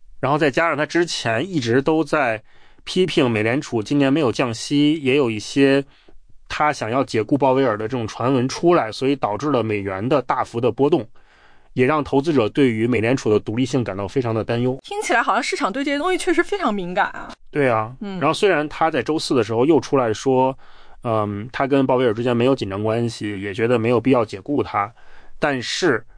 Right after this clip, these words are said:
Speaker 1: 他之前的这些言论已经让市场的不确定性大幅的上升。
Speaker 2: 那你觉得就是法律上，就白宫到底有没有权利可以解雇鲍威尔？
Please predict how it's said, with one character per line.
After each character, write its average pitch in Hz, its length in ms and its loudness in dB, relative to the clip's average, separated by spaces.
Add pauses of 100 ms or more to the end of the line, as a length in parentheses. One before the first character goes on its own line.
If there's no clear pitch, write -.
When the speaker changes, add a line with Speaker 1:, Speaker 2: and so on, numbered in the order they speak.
(140)
Speaker 1:
他 151 200 -2
之 165 200 -4
前 110 220 -4
的 135 80 2
这 139 100 4
些 131 160 2
言 107 180 2
论 117 240 0
已 95 180 -10
经 139 280 0
让 135 220 2
市 - 180 -2
场 110 180 -8
的 98 80 -6
不 120 140 -2
确 143 140 0
定 131 160 2
性 117 160 -2
大 131 160 -2
幅 117 140 -8
的 101 100 -6
上 101 160 -8
升。 98 180 -12 (120)
Speaker 2:
那 427 140 -4
你 254 120 0
觉 202 140 0
得 262 100 4
就 349 100 -2
是 359 80 -2
法 - 400 -4
律 285 240 2
上， 175 420 -2 (220)
就 311 120 -2
白 254 160 0
宫 349 120 -2
到 381 100 0
底 359 140 2
有 - 160 -2
没 - 120 -6
有 294 140 6
权 - 360 -6
利 233 160 -2
可 202 300 -6
以 330 140 4
解 - 200 -6
雇 170 120 -8
鲍 175 180 -4
威 151 160 -10
尔？ - 160 -10